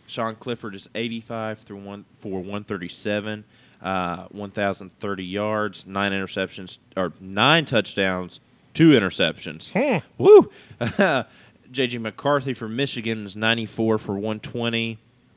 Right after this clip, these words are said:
Speaker 1: le-, oh, a little over eleven hundred and a half yards, and then, uh, nine, uh, nine touchdowns and an interception. So, uh, I mean, J J McCarthy's got a little bit, I mean, one less interception and about a hundred more yards. But, I mean,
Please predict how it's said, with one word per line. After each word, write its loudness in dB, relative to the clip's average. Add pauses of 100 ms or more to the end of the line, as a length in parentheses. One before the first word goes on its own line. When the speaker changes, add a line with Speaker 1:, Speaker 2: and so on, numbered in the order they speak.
(180)
Speaker 1:
le-, 0
oh, 2
a 0
little 0
over 0
eleven 0
hundred -6
and -8
a -12
half -4
yards, -2 (1400)
and -2
then, -2
uh, -4
nine, -4
uh, -4
nine -4
touchdowns -6
and -10
an -12
interception. -6 (240)
So, 6
uh, -4 (160)
I 0
mean, -6
J 0
J -2
McCarthy's -4
got 0
a -2
little -2
bit, 0 (360)
I -6
mean, -6
one -2
less -2
interception -4
and -4
about 0
a -4
hundred -8
more -6
yards. -4 (360)
But, 4
I 2
mean, -2